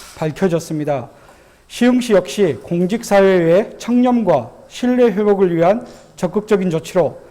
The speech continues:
지난 삼월 오일부터 시흥시 공직자 전수조사를 시행했습니다.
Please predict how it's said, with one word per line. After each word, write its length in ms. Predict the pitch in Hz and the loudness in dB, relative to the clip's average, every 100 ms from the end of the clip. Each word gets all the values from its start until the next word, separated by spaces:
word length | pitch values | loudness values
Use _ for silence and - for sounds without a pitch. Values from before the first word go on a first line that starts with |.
| - - | -20 -8
지난 480 | 180 185 208 240 | -2 0 0 -2
삼월 340 | - - 240 226 | -10 -2 0 4
오일부터 800 | 185 214 202 139 170 156 220 - - - - - _ | 4 4 2 -4 -2 0 0 -2 -20 -20 -20 -20 _
시흥시 460 | - 247 254 226 | 0 2 2 0
공직자 760 | 196 180 185 208 - 196 220 233 - - | -2 0 -2 -4 -2 2 2 0 -16 -16
전수조사를 880 | - 180 196 233 202 180 190 208 214 | -4 -2 0 -2 0 0 2 2 0
시행했습니다. 880 | 208 220 220 208 180 - 160 151 | -2 -2 0 0 -4 -6 -6 -4